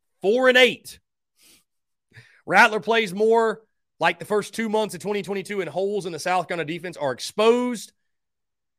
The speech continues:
So the ceiling, nine and three, floor, four and eight. He's got Carolina at seven and five.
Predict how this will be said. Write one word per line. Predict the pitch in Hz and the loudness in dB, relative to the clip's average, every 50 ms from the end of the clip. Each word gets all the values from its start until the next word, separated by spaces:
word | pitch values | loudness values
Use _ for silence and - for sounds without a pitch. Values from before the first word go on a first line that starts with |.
| _ _ _ _ _ | _ _ _ _ _
So | - - | -14 -14
the | 120 113 | -12 -12
ceiling, | - - 208 220 226 220 214 208 | -10 -8 -6 -2 -2 -2 0 0
nine | 202 196 196 | 0 0 0
and | 190 170 | -2 -4
three, | 185 190 185 | -6 -6 -8
floor, | 180 - 180 185 185 175 | -6 -8 -6 -6 -6 -4
four | - 190 175 170 | -4 -4 -4 -2
and | 165 | -2
eight. | 165 160 - | -2 -4 -4
He's | 143 185 180 143 | -8 -10 -4 0
got | 180 165 160 - - | 2 2 2 0 -4
Carolina | - 190 185 170 165 160 151 147 139 127 123 | -6 -6 -4 -2 -2 -2 -2 -2 -4 -6 -6
at | - 123 - - | -8 -12 -12 -10
seven | - - - - - 165 156 151 147 147 139 135 - _ _ _ _ _ _ _ _ _ | -12 -12 -10 -6 -2 -2 -2 -2 -2 -6 -8 -10 -14 _ _ _ _ _ _ _ _ _
and | 117 117 104 - | -10 -10 -10 -6
five. | - 151 147 135 - 64 | -2 0 0 0 0 -4